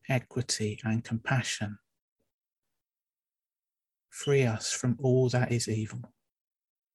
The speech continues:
For we declare that life and love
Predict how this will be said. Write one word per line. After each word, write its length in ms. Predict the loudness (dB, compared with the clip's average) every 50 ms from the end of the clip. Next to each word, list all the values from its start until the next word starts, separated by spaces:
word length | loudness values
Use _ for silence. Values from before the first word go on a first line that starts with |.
| _ _ _ _ _ _ _ _ _ _ _ _ _ _ _ _ _ _ _ _ _ _ _ _ _ _ _ _ _ _ _ _ _ _ -8
For 140 | -4 0
we 160 | 2 2 2 2
declare 580 | 2 -2 -4 -2 2 4 6 6 6 4 4
that 240 | 2 0 -2 0 2
life 480 | 4 6 6 6 6 4 2 0 -4 -2
and 240 | 0 2 2 4 4
love 320 | 4 4 4 2 0 -2